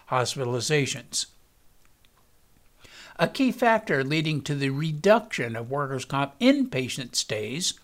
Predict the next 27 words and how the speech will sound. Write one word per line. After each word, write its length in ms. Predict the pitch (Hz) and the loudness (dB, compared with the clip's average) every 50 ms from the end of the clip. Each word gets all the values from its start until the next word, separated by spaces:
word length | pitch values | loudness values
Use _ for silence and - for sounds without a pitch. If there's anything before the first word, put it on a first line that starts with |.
| _ _ | _ _
was 640 | - 143 160 165 135 113 110 120 151 170 - - - - - - - - _ - | -2 2 4 4 4 4 2 -2 -2 -4 -4 -6 -8 -20 -20 -20 -20 -20 _ -8
the 100 | 135 117 | -6 -4
sharp 340 | - - 131 143 160 160 - | 0 2 4 4 4 2 0
decline 580 | 196 185 - - 240 254 240 208 196 190 190 | -4 -4 0 4 4 6 6 4 2 2 2
in 140 | 196 190 185 | 2 2 0
the 80 | 185 185 | 0 0
number 340 | 175 180 180 180 170 170 | 0 0 0 2 2 2
of 120 | 170 151 147 | 2 0 0
injured 360 | 151 151 135 139 139 131 139 | -2 -2 -2 -2 -4 -4 -4
workers 400 | 139 135 127 - 147 135 127 - | -4 -4 -4 -4 -4 -6 -6 -6
receiving 520 | 139 131 120 - 165 156 147 156 160 160 | -6 -6 -6 -4 -2 -2 -2 -2 -2 -2
spinal 480 | - - - - 226 254 233 190 151 127 | -4 -2 2 2 4 4 4 4 2 0
fusions, 560 | 117 127 120 110 95 - - - - - - - _ _ _ - - - - - - | -2 -4 -6 -6 -6 -8 -10 -10 -12 -12 -12 -12 _ _ _ -20 -20 -20 -20 -12 -4
which 260 | 139 135 151 147 - | 0 0 0 0 0
fell 380 | - - 202 208 190 160 165 156 | 2 6 8 8 8 8 4 2
fifty-three 800 | - - - 233 214 220 - 240 214 196 202 - 214 208 208 190 | -2 -2 0 0 0 0 0 -2 -2 -2 -2 -2 -2 -2 -2 -2
point 360 | 196 - 202 190 175 - - | -2 -2 -2 -2 -2 -2 -4
one 220 | 160 175 185 170 | -2 -2 -2 -2
percent 600 | - - 156 139 - - 196 196 170 139 139 - - - - - - - - - - | -4 -6 -6 -4 -2 0 2 2 2 2 0 -4 -10 -20 -20 -20 -20 -20 -14 -10 -10
between 560 | 147 - - 156 170 170 160 160 160 160 - - - _ | -8 -4 0 2 2 4 4 2 0 0 -4 -8 -14 _
two 220 | - - 180 180 165 | -6 -2 0 0 0
thousand 520 | 147 180 160 156 151 131 147 151 131 123 | 2 2 4 4 4 2 0 -4 -6 -6
ten 280 | - 160 165 151 147 147 | -6 -4 -2 0 0 0
and 160 | 147 131 - | -2 -4 -4
two 160 | - 151 143 | -6 -8 -6
thousand 420 | 127 151 135 127 120 113 131 127 123 | -4 -4 -2 -2 -2 -4 -6 -8 -8
nineteen. 640 | 117 117 131 127 - - 151 165 165 135 117 104 | -10 -10 -10 -12 -12 -10 -8 -6 -6 -6 -8 -10